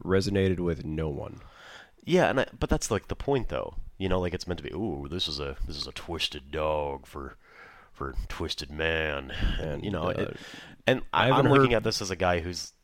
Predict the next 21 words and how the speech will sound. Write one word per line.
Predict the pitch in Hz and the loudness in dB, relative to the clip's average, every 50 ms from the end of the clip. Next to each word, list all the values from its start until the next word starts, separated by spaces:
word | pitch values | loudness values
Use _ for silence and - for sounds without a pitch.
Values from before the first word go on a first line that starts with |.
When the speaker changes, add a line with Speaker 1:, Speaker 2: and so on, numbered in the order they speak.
| _ - | _ -6
Speaker 2:
you | 101 | -2
know, | 92 76 | 0 2
I | 90 | 2
have | 107 82 | 2 0
a | 76 | 0
huge | - - - 131 107 85 - - | -4 -4 -2 -2 -2 0 -2 -2
sweet | - 95 101 101 | -2 -2 -4 -4
tooth, | - - 71 71 | -4 -6 -6 -6
and | 80 82 | -4 -4
I'm | 87 92 | -2 -2
literally | 95 95 90 85 | 0 -2 -2 -2
just | 82 85 - | -2 -2 0
Speaker 1:
Sure. | 98 95 82 73 | 0 0 -2 -2
Speaker 2:
like, | 71 - - _ _ _ | -6 -8 -14 _ _ _
"Damn, | - 117 117 92 87 | 2 4 4 4 2
this | 92 101 | 2 2
sounds | - 120 117 104 87 | 2 4 2 2 0
really | 82 82 92 104 107 104 104 | -4 -2 0 2 2 2 4
good | 101 107 101 101 | 4 4 4 4
on | 98 92 | 2 2
paper," | 82 98 104 107 - 117 120 127 131 127 | 0 0 -2 0 -2 -2 -4 -4 -4 -8